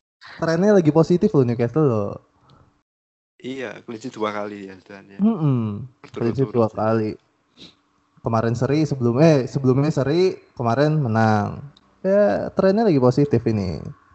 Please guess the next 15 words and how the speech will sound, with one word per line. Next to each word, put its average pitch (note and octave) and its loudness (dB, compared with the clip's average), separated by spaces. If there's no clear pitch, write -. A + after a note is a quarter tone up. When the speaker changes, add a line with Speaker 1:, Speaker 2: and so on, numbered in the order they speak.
Speaker 2:
Seru A#2 -8
sih G#2+ -14
tapi G2+ -14
pertandingan G2+ -14
kayaknya. G2+ -18
Apalagi A2 -10
Wilson A#2 -10
barusan G#2+ -10
dipanggil G#2+ -10
timnas A2 -14
ya, A2+ -14
pasti - -20
motivasinya G#2 -14
bertambah G2 -16
sih. G#2 -20